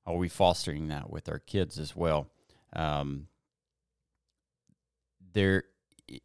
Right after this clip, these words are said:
if we don't, trying to think where to go with this, if we, if we don't have disciplines,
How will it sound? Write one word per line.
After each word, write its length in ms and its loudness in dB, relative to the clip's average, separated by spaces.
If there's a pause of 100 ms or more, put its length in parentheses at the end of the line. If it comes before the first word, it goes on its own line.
if 280 -2
we 280 2
don't, 760 2 (1300)
trying 160 -2
to 60 -6
think 180 -2
where 80 0
to 80 -8
go 160 0
with 160 0
this, 280 -2 (1080)
if 220 -2
we, 260 0 (2000)
if 160 -4
we 220 -2
don't 320 6
have 420 0
disciplines, 800 -2